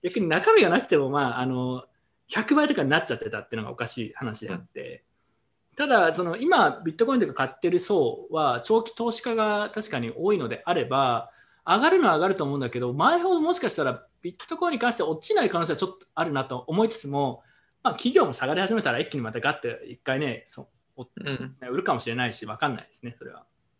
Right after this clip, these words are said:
Speaker 2: そう、
Speaker 1: まあ。
Speaker 2: だって、ねえ、その、会社で持ってるリスクアセットの一部なわけで、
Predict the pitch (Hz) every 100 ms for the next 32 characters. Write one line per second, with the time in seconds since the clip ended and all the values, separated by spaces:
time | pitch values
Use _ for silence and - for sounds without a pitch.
0 | _ _ - 127 117 143 - 120 101 92
1 | - _ _ _ _ _ _ 135 120 92
2 | 82 - - _ - 160 - 110 104 101
3 | 101 101 - _ - 135 139 135 135 135
4 | 135 131 - 98 98 98 - 123 117 113
5 | - 87 92 92 95 87 85 87 85 80
6 | 80